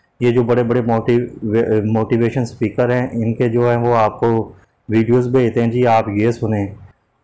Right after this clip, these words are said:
तो वो इतने लाख कमा रहा है, "फलां इतने लाख कमा रहा है।" ये सिर्फ आपने घर बैठे ये सिर्फ ऐड जो है वो share करने हैं, Ads भी हम देंगे आपको, फलां भी हम देंगे। तो आपने just सिर्फ share करने हैं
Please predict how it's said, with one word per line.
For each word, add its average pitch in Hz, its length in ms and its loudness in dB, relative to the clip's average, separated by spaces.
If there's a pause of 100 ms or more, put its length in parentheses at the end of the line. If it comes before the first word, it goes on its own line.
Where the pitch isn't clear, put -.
(180)
तो 123 120 2
वो 120 320 2
इतने 123 240 0
लाख 120 320 4
कमा 117 180 2
रहा 120 120 2
है, 117 60 0
"फलां 110 360 0
इतने 120 240 -2
लाख 113 280 2
कमा 113 240 2
रहा 113 120 2
है।" 110 160 2
ये 123 100 2
सिर्फ 120 260 -2
आपने 117 280 0
घर 113 200 0
बैठे 113 360 0
ये 120 80 2
सिर्फ 120 320 -2
ऐड 110 280 2
जो 117 100 0
है 117 120 2
वो 120 120 0
share 110 260 -2
करने 117 280 -2
हैं, 113 160 -2 (380)
Ads 113 300 2
भी 117 160 -2
हम 117 220 0
देंगे 113 360 0
आपको, 113 460 0 (460)
फलां 113 300 2
भी 123 140 2
हम 117 240 0
देंगे। 113 380 0
तो - 480 -10
आपने 123 360 2
just 123 200 0
सिर्फ 127 320 -2
share 127 420 0
करने 110 320 -2
हैं 123 180 0